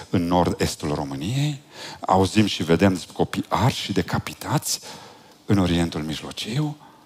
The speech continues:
Și exemplele pot continua. Cum de Dumnezeu nu vine și termină odată treaba asta?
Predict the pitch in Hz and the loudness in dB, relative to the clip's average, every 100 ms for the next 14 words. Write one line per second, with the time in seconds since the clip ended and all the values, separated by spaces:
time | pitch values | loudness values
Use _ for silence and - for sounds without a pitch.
0 | - - - - - - 113 107 117 107 | -20 -20 -20 -20 -14 -6 -2 0 2 2
1 | 107 143 - 131 113 113 107 101 87 78 | 2 0 0 -2 0 0 2 2 0 -4
2 | - - - 147 165 147 107 87 131 95 | -12 -12 -2 4 6 6 8 6 6 4
3 | 82 175 190 165 143 - 196 190 196 190 | 2 6 8 8 6 2 4 4 6 6
4 | 190 196 196 190 180 - 117 | 6 6 6 6 4 2 0